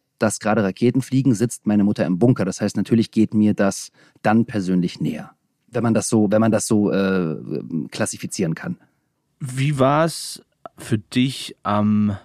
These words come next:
Speaker 2: siebten Oktober, als diese Nachrichten aus Israel gekommen sind? Denn es gab ja sozusagen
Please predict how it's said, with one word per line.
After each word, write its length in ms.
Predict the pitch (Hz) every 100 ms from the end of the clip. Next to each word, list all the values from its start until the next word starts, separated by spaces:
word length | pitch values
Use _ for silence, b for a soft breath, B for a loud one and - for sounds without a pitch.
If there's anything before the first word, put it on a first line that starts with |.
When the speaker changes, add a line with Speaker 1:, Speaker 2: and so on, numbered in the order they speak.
| B B
Speaker 2:
siebten 440 | - - 123 - 107
Oktober, 800 | 101 - 110 117 131 139 143 - _ _ _ -
als 540 | 92 98 101 - - _
diese 220 | 107 101 98
Nachrichten 720 | 90 95 - 95 - 104 95
aus 240 | 95 -
Israel 420 | 104 101 - 87
gekommen 460 | 90 - 92 90 85
sind? 400 | 85 82 80 -
Denn 260 | 95 98 -
es 180 | - -
gab 220 | 104 107
ja 80 | 101
sozusagen 720 | 107 92 104 101 95 95